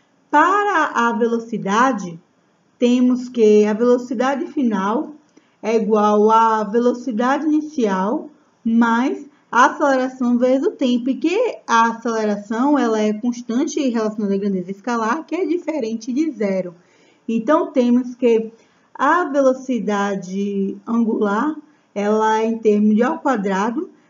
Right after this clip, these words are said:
é igual à velocidade angular inicial ao quadrado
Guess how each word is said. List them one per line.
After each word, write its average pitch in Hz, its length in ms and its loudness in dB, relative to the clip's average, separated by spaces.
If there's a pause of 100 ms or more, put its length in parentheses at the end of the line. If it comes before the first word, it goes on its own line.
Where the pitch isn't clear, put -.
(120)
é 220 120 0
igual 214 240 2
à - 20 -2
velocidade 254 680 0
angular 247 640 -2 (460)
inicial 233 540 0
ao 208 100 -2
quadrado 277 680 -2